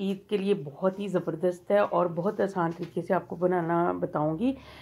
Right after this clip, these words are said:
तो ये अपर पार्ट की मेजरमेंट आपको बता रही हूँ। लेंथ मैंने रखी है टेन इंच की और width मैंने रखी है सेवन पॉइंट फ़ाइव इंच की। तो ये फोर फोल्ड कपड़ा है, इस तरह इसको मैंने, अ, डबल करके रखा हुआ है। तो इस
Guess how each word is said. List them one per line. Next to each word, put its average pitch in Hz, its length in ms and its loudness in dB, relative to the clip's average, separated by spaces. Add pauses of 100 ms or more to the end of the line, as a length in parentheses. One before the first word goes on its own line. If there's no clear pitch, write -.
(220)
तो 226 100 10
ये 214 140 8
अपर 202 180 4
पार्ट 190 320 6
की 208 260 -2
मेजरमेंट 185 460 4
आपको 185 240 2
बता 180 300 8
रही 180 120 6
हूँ। 190 120 4
लेंथ 170 260 4
मैंने 190 260 4
रखी 190 340 0
है 180 180 8
टेन 170 280 4
इंच 185 200 2
की - 140 0
और 190 120 6
width 170 340 0
मैंने 190 140 4
रखी 196 280 0
है 185 60 6
सेवन 165 360 0
पॉइंट 170 260 2
फ़ाइव 143 280 -2 (100)
इंच 151 160 -6
की। 233 220 -2 (680)
तो 233 80 8
ये 220 160 6
फोर 202 300 8
फोल्ड 226 280 8
कपड़ा 170 300 4
है, 233 360 2 (1500)
इस 190 180 -12
तरह 190 140 8
इसको 202 260 4
मैंने, 190 260 4 (580)
अ, - 40 -2
डबल 165 520 0
करके 175 300 2
रखा 196 300 0
हुआ 208 220 4
है। 233 120 4
तो 240 280 0
इस - 160 -6